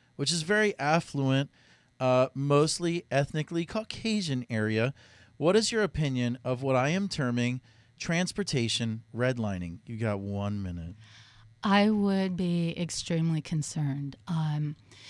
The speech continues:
Speaker 2: we as a people have to look at how do we make an area better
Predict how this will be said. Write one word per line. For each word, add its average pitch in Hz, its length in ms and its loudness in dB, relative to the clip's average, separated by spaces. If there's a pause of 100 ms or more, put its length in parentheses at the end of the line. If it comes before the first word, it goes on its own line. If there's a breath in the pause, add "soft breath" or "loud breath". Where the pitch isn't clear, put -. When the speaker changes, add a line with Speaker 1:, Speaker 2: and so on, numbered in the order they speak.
(320 loud breath)
Speaker 2:
we 214 320 2
as 339 160 -4
a 202 60 -2
people 165 640 -2
have 165 340 -2
to 185 120 -2
look 170 400 -4
at 165 400 0
how 190 200 0
do 240 80 2
we 240 140 4
make 190 260 2
an 180 100 0
area 170 380 2
better 151 600 -2